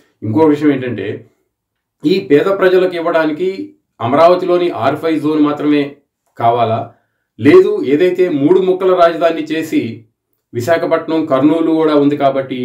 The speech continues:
ఆ విశాఖపట్నం, కర్నూలులో కూడా ఎలాంటి కార్యక్రమాన్ని ఏదైనా చేస్తున్నారంటే, ఇంతవరకు విశాఖపట్నంలో కానీ, కర్నూలులో కానీ ఇలా ఇతర ప్రాంతాల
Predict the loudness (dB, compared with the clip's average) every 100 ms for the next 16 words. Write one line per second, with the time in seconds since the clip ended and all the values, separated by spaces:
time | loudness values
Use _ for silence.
0 | -2 -2 -2 -4 -2 -2 0 -2 0 0
1 | 2 0 0 0 0 0 2 0 -2 -8
2 | -14 _ _ -6 -4 0 2 2 2 0
3 | -4 0 0 2 2 2 0 -2 -2 -2
4 | -6 -18 _ -2 2 2 2 0 -2 -2
5 | -4 -2 -4 -2 -2 -2 -2 -2 -2 -2
6 | -2 0 -2 -2 -4 -4 -4 0 2 0
7 | -2 -4 -2 -2 -2 -2 -4 -4 -2